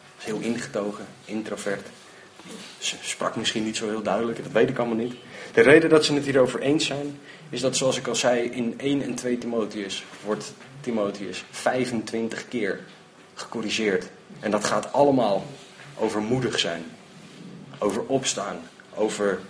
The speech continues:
het vuur aanwakkeren dat God hem gegeven heeft. Zoals er in vers zes staat van twee Timotheüs één. "Daarom herinner ik u eraan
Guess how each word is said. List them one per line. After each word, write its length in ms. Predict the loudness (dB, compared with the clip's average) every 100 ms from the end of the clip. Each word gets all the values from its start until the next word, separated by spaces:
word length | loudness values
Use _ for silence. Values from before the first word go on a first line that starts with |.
| -18 -18 -8
het 140 | -4
vuur 380 | -2 2 4 4
aanwakkeren 600 | 4 2 4 4 2 -4
dat 120 | -4
God 200 | -2 -2
hem 100 | -2
gegeven 480 | -4 -4 -2 -2 -2
heeft. 240 | -6 -8 -16 -20 -20 -20 -20 -20 -20 -20 -20 -20 -18 -18 -16 -12
Zoals 260 | -2 0
er 80 | 4
in 100 | 4
vers 240 | 4 4 6
zes 200 | 6 6
staat 400 | 4 2 0 -8 -12 -12 -10
van 120 | -4
twee 180 | 2 4
Timotheüs 440 | 6 6 4 0
één. 360 | 0 0 -2 -6 -14 -12 6
"Daarom 560 | 8 10 8 6 4 -4 -10
herinner 540 | 0 4 6 8 6
ik 120 | 4 0
u 200 | 2 4
eraan 400 | 4 0 -2